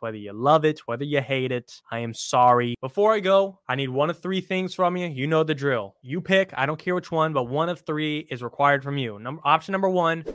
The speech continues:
go to B D G E dot shop and cop yourself some new merch, maybe a hat, maybe some drip, maybe a shirt, whatever.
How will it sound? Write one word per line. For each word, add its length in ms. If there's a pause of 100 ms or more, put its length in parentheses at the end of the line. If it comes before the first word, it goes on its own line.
(160)
go 100
to 60
B 260
D 160
G 180
E 280
dot 240
shop 380 (720)
and 100
cop 220
yourself 320
some 180
new 180
merch, 440
maybe 220
a 80
hat, 340
maybe 180
some 180
drip, 360
maybe 240
a 20
shirt, 400
whatever. 640